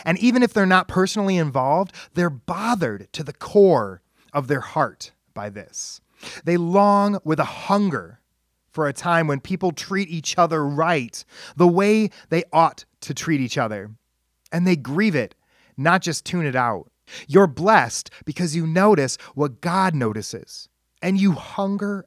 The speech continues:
and thirst and long for things to change. This is what Jesus says.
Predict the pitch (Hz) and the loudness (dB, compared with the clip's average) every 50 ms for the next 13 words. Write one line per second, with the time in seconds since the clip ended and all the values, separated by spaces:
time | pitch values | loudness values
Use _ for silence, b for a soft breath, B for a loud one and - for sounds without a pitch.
0 | _ - 147 147 147 - - - - 180 175 143 120 - - - - - _ _ | _ -10 -8 -8 -10 -12 -14 -6 -4 -2 -2 -2 -4 -6 -10 -12 -14 -16 _ _
1 | - 156 151 156 147 147 151 160 170 185 214 214 226 220 214 202 156 131 123 117 | -6 -4 -4 -4 -6 -6 -8 -8 -4 0 2 4 4 4 4 4 2 0 -4 -8
2 | - - 165 156 - 185 170 160 147 135 - - 131 - - 156 139 123 113 101 | -6 -6 -6 -4 -4 -4 -4 -4 -6 -8 -8 -10 -8 -6 -6 -4 -4 -4 -6 -8
3 | 95 104 - - - B B B B B - 170 214 196 233 208 214 220 175 139 | -12 -16 -18 -20 -20 B B B B B 0 0 0 0 0 0 0 0 0 0
4 | 165 180 165 165 156 - - 202 196 190 175 143 | -2 -2 -2 -2 -4 -2 -2 0 2 2 0 0